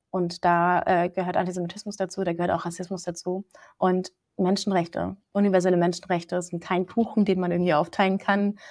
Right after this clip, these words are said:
und, äh, der bei dem einen Stück irgendwie größer wird, je mehr man die Rechte der anderen Gruppe beschneidet,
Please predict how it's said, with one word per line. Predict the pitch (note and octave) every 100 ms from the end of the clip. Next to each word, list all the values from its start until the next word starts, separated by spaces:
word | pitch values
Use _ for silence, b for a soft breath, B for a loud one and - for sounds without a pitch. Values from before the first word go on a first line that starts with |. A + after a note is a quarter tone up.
| B
und, | - F#3+ -
äh, | F#3
der | F3+ F#3+ F3+ F3 _
bei | F3
dem | F3 F3+
einen | - F#3+
Stück | - G#3+
irgendwie | G#3 G3+ F#3
größer | F3 G#3 G3+ G3+
wird, | F3+ F#3+
je | F#3+
mehr | F#3 F3
man | F#3+ F#3
die |
Rechte | F#3 F3
der | - E3+
anderen | G#3+ A#3+ G#3 G3
Gruppe | G3+
beschneidet, | F#3+ F3 - F3 G3 A3 -